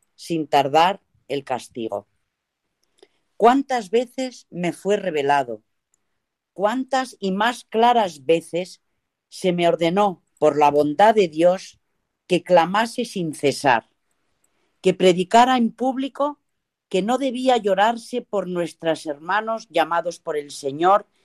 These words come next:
y libres de este mundo, sabiendo que no se pierden, sino que nos preceden, que como viajeros, como navegantes, van delante de los que quedamos atrás,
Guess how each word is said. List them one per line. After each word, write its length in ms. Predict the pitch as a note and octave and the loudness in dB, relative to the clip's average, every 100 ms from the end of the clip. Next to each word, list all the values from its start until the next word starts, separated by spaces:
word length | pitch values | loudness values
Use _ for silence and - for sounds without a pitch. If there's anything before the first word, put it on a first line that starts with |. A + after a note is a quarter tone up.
| _ _ | _ _
y 120 | - E3 | -2 0
libres 440 | F3+ G3 G3+ D3+ | 2 4 4 4
de 100 | E3+ | 2
este 280 | D#3+ - C#3+ | 2 2 4
mundo, 500 | C#3 C3+ A#2 G#2+ - _ _ _ _ _ _ _ _ | 4 2 0 -4 -6 _ _ _ _ _ _ _ _
sabiendo 800 | - F3+ D#3+ F#3 A3+ B3+ C4 C4 | 0 4 4 2 -4 -2 -6 -6
que 140 | G3+ | -6
no 200 | E3+ F#3+ | -4 -6
se 180 | G3+ F#3+ | -8 -14
pierden, 720 | - D#3 D#3+ C#3 G#2+ G2 G2 _ _ _ _ _ | -10 -2 -2 -2 -10 -16 -18 _ _ _ _ _
sino 400 | - F#3 E3 D#3 | -12 -6 -6 -4
que 100 | D3+ | -4
nos 240 | D3 C#3 | -6 -8
preceden, 800 | _ C#3 B2 D#3 C#3 A2+ G#2 G2+ _ _ _ _ _ _ _ _ _ _ _ | _ -8 -6 -4 -4 -4 -12 -16 _ _ _ _ _ _ _ _ _ _ _
que 160 | F#3+ F3 | -2 0
como 300 | F3 E3 D#3 | 2 2 4
viajeros, 840 | D3 D3 - A3 A#3+ B3 - _ _ _ _ _ _ | 2 0 0 -2 -2 -10 -18 _ _ _ _ _ _
como 240 | D#3 D#3 | -8 -4
navegantes, 960 | D3 D3+ D3 C#3 F#3 A3 - A3+ A3+ _ _ _ _ _ _ C#3 | -2 0 0 2 0 -2 -8 -10 -10 _ _ _ _ _ _ -8
van 320 | E3 A#3 B3+ | -2 -2 0
delante 720 | B3 B3 C4+ C#4 D4 D4 C#4 | 2 2 0 -2 -6 -8 -10
de 140 | F3 F3 | -4 -2
los 220 | E3+ - | -2 -4
que 160 | F3+ | -8
quedamos 500 | - D#3+ F3+ F#3 D#3+ | -4 -2 -2 -4 -10
atrás, 580 | D3+ C#3 C3 A#2+ - - | -12 -6 -6 -6 -10 -20